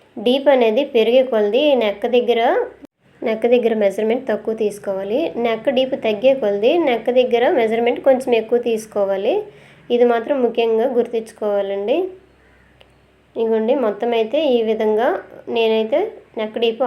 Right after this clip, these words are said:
ఆరు ఇంచీలు, ఇంకోటి చూపిస్తాను చూడండి, ఐదు ఇంచీలకు కూడా ఎలా మార్కింగ్ చేయాలో,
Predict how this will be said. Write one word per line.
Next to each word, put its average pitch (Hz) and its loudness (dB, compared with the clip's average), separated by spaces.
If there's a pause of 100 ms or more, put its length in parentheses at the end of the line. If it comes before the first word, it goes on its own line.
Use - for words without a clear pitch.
ఆరు 214 -2
ఇంచీలు, 220 -2 (640)
ఇంకోటి 247 0
చూపిస్తాను 233 -2
చూడండి, 214 0 (200)
ఐదు 226 2
ఇంచీలకు 233 0
కూడా 220 0 (600)
ఎలా 233 0 (100)
మార్కింగ్ 214 -2
చేయాలో, 202 0